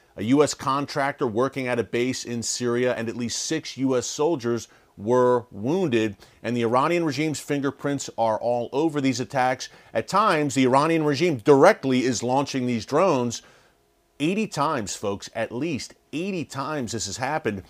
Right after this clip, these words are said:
in the past two and a half years. And the U S has responded exactly three times. Three out of eighty incidents the U S has seen fit to respond,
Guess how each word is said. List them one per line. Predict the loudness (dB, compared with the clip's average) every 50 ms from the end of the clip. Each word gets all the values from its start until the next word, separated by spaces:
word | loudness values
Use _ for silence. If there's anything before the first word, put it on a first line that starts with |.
| _ _ _
in | -8 -8
the | -6 -6
past | -4 -2 -2 -2 -4 -6 -6
two | -4 -4 -2
and | -2 -4
a |
half | -4 -6 -6 -8 -8 -8
years. | -6 -2 0 0 0 0 0 -2 -6 -10 -16 -20 -20 _ _ _ _
And | -6 -4 -2 -2 -2 -2 -4 -6 -8
the | -6 -6 -4
U | -2 0 2 4 6
S | 8 8 6 6 2
has | 2 2 2 2 0
responded | -2 -4 -4 -2 0 0 2 2 2 2 2 2 2 0 -2 -8 _ _ _ _ _ _ _ _
exactly | -6 -4 -2 0 0 2 2 0 0 -2 -2 -2 -2 -2 -4 -8 _ _ _ -16 -10
three | -4 -2 -2 -2 -2 -4
times. | -6 -6 -6 -4 -4 -6 -8 -10 -12 -12 -12 -12 _ _ _ _ _ _ _ _ _
Three | -12 -6 -2 0 2 2 2 2 0 -4 -6 -10 _ _ _ -4
out | -2 0 0 0
of | -2 -4 -4 -4
eighty | -2 -2 -2 -2 -4 -4
incidents | -2 -2 -2 -2 -4 -4 -4 -4 -6 -6 -6 -6
the | -4 -4
U | 0 2 2
S | 2 2 0 0
has | -2 -2 -2 -2
seen | -4 -4 -4 -4 -6 -6
fit | -4 -4 -4 -4 -4 -6
to | -6 -6
respond, | -6 -6 -8 -4 -2 -2 0 0 -2 -2 -4 -6